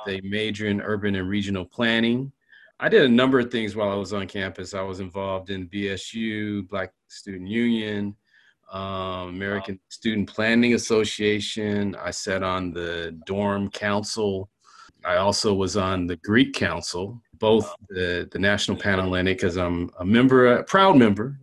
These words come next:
of Alpha Phi Alpha Fraternity Incorporated, initiated into Iota Psi chapter there at Cal Poly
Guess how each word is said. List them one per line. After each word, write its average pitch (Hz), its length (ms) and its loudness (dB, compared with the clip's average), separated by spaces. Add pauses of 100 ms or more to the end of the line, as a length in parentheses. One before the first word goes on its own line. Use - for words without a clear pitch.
of 92 180 -8
Alpha 107 320 0
Phi 98 300 -2
Alpha 92 260 -6
Fraternity 95 540 -6
Incorporated, 87 720 -8 (640)
initiated 101 520 0
into 95 560 -4
Iota 90 220 0
Psi 90 240 -2
chapter 87 540 -6
there 85 220 -6
at 85 80 -10
Cal 87 200 -8
Poly 82 580 -8